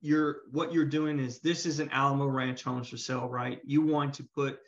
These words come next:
uh, things in there that are going to entice them to click on your ad. So you can add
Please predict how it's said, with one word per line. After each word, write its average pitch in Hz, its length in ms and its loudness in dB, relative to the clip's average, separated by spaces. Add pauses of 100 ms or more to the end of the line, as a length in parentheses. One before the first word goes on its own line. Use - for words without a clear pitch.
(460)
uh, 117 300 2
things 147 360 0
in 135 140 0
there 123 240 -2
that 117 180 -4
are 120 80 0
going 127 380 -4
to 120 340 -2 (140)
entice 143 560 -2
them 127 300 -4
to 135 100 -10
click 160 500 -4
on 127 180 -2
your 117 200 -4
ad. 110 340 -4
So - 140 -4
you 180 240 -4
can 185 340 -4
add 135 420 -4